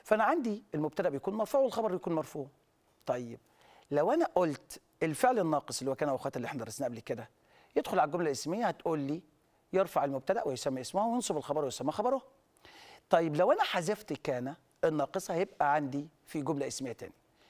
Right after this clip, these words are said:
يبقى أول حاجة هعملها إن أنا هحذف كان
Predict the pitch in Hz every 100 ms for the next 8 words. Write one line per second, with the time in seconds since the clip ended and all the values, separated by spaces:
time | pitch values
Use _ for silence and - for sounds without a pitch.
0 | _ 120 123 214 262 165 135 190 175 131
1 | 131 190 277 320 - _ - 143 131 147
2 | 170 165 - - 180 - 110 117 - 185
3 | 202 311